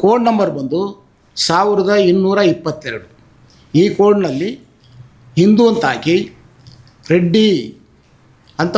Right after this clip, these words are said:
ಬರೆಸ್ಬೇಕಂತ ಹೇಳಿ ನಾವು ಇವತ್ತು ನಮ್ಮ ಮುಳಬಾಲ್ ತಾಲೂಕಿನ ಎಲ್ಲ ನಮ್ಮ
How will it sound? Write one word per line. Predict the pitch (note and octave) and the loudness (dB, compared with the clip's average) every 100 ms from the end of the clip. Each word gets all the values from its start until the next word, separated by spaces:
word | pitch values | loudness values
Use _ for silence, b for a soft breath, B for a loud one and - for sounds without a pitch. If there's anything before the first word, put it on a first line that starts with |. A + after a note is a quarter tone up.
| D#3+ | 0
ಬರೆಸ್ಬೇಕಂತ | F3 E3+ F#3 F#3+ E3+ D3 | 0 0 0 0 0 0
ಹೇಳಿ | D#3 C#3+ C#3+ D#3+ A2 G#2 - B B B C#3+ | 0 -2 -2 -4 -4 -8 -18 B B B -2
ನಾವು | D#3+ E3 | 0 2
ಇವತ್ತು | D3+ D3+ D3 D#3+ A#2 - _ _ _ _ _ C#3+ | 0 -4 -4 -6 -6 -12 _ _ _ _ _ 0
ನಮ್ಮ | D3+ D3+ C#3 | 2 2 2
ಮುಳಬಾಲ್ | C#3 D#3 F3+ F3 | 2 2 0 0
ತಾಲೂಕಿನ | E3 D#3 C3 D#3+ D3+ D3+ | -2 -2 -2 -2 0 0
ಎಲ್ಲ | E3+ F#3+ F3 | 0 0 0
ನಮ್ಮ | E3+ | -2